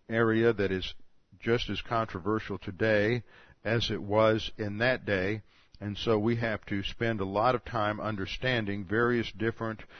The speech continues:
uh, dynamics, both at that time and today, to properly understand and apply this scripture within the framework of public worship. Let's begin by looking at our verse in verse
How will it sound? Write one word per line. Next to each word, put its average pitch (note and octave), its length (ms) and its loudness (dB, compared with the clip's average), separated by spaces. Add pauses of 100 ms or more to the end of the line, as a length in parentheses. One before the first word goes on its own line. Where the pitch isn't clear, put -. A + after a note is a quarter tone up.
(240)
uh, F#2 240 0
dynamics, G2+ 720 -2
both G2+ 320 0
at F2 120 -6
that A2+ 220 2
time A2 320 -2
and G2+ 240 -6
today, A2+ 380 0
to G2+ 80 -6
properly G#2+ 520 -2
understand G#2 600 -4
and G2+ 220 -8
apply A#2 440 0
this F#2+ 180 -4
scripture G2+ 580 -4 (340)
within G#2+ 240 -2
the F#2+ 160 -6
framework G#2 480 -2
of F#2 180 -8
public F#2 380 -4
worship. G#2+ 400 -2 (880)
Let's G#2 180 -2
begin A#2 360 2
by A2+ 120 4
looking A#2 360 2
at G#2+ 60 0
our G#2 100 4
verse A2 380 0
in G2+ 100 -6
verse G2 260 -2